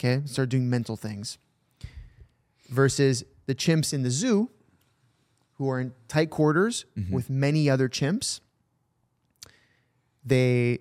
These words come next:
Speaker 1: self-mutilated themselves. They formed homophobic pair bonds, so they started acting gay,
Speaker 2: You mean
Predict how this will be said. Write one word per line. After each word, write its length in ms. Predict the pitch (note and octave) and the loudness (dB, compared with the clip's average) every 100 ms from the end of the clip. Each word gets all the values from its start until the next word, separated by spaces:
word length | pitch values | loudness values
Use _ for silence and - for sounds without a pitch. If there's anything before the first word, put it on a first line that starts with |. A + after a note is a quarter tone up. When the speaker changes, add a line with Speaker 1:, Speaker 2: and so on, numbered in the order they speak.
| _ | _
Speaker 1:
self-mutilated 760 | - B2 A2+ A2+ A#2 A#2 B2 C3+ | -6 -4 -4 -4 -4 -4 -6 -6
themselves. 580 | C#3+ D#3+ G3 - - _ _ _ _ _ _ | -4 -4 -4 -8 -14 _ _ _ _ _ _
They 340 | B2+ B2 A#2+ A#2+ | 0 2 2 0
formed 540 | - B2 A#2+ A#2+ A2+ | 0 2 2 2 0
homophobic 580 | - B2+ A#2+ B2 A#2 A2+ | -2 -2 -2 -2 -4 -4
pair 160 | B2+ B2 | -4 -4
bonds, 440 | C#3 E3+ G3+ - - | -2 -4 -4 -8 -8
so 320 | A#2 G#2+ C3+ _ - | -6 -6 -10 _ -10
they 80 | |
started 380 | A#2 A#2 A2+ A#2 - _ _ _ - | -6 -4 -4 -6 -16 _ _ _ -6
acting 320 | A#2 B2+ A2 | -6 -4 -6
gay, 200 | A#2 A2 | -4 -4
Speaker 2:
You 0 | |
mean 100 | E3+ | -4